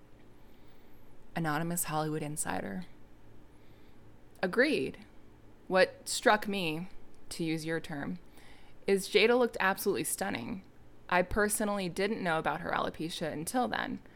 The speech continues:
She looked beautiful as she always has. And again,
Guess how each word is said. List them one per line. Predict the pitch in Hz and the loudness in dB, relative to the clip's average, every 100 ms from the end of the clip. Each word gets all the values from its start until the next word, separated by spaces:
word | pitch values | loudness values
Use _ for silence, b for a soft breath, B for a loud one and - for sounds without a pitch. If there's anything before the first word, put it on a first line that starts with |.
| B B - | B B -10
She | - 208 | 0 2
looked | 214 - | 2 2
beautiful | 214 226 233 226 208 | 4 4 4 4 4
as | 185 180 | 2 0
she | - 180 | 0 0
always | 165 160 190 | 0 -2 0
has. | - - - - B B B B | 0 0 -6 -10 B B B B
And | 180 180 | 0 2
again, | 175 190 120 180 | 4 4 2 -4